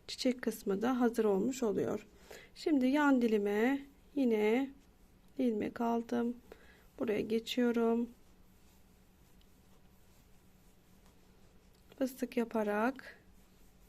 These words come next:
geçiş yapıyorum. Bir zincir, aynı işlemleri yapıyorum. Buraya bir tane, hemen aşağı yapıyorum.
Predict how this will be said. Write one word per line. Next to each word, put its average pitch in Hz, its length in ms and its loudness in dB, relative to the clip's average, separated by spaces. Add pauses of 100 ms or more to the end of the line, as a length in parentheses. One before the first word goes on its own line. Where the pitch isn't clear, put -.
(960)
geçiş 262 340 -2
yapıyorum. 214 520 -2
Bir 254 180 4
zincir, 220 420 0
aynı 320 260 6
işlemleri 208 580 2
yapıyorum. 240 760 0 (1900)
Buraya 214 280 0
bir 208 260 0
tane, 233 600 2 (2000)
hemen 233 300 0
aşağı 214 500 -2
yapıyorum. 233 840 0